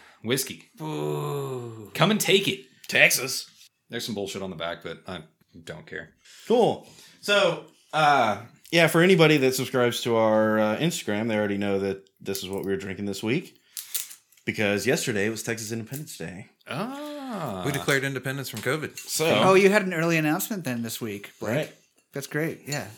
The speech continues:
Speaker 2: Or the show did. We, uh, we, uh, as the show had an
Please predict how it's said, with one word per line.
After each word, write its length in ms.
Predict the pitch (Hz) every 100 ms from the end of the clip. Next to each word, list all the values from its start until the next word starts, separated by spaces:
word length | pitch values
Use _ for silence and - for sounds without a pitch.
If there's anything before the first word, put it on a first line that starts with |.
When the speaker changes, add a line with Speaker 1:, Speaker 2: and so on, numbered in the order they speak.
| _ _ _
Speaker 2:
Or 80 | 151
the 140 | 151 147
show 260 | - 151
did. 240 | 156 101 - - _
We, 300 | - 139 147
uh, 120 | 135 123
we, 320 | 131 135 127
uh, 240 | 110 104 101 - _ - - - - - _ - - - -
as 120 | -
the 80 | -
show 360 | - - 131 131
had 240 | 127
an 40 | 107